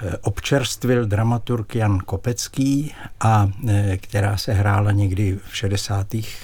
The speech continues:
letech, takže z toho plyne, že jsem ji viděl mezi dětským a velmi mladým věkem. A, eh, jinak n-, na vánoční hry vlastně do divadel nechodím.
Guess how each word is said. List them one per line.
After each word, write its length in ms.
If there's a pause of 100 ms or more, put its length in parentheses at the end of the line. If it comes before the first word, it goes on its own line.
(100)
letech, 640
takže 400
z 100
toho 200
plyne, 320
že 100
jsem 220
ji 80
viděl 340 (580)
mezi 500 (100)
dětským 580 (120)
a 260 (100)
velmi 380
mladým 560 (560)
věkem. 600 (100)
A, 200 (360)
eh, 300 (160)
jinak 500
n-, 400
na 340
vánoční 640
hry 200
vlastně 460
do 380
divadel 560 (800)
nechodím. 760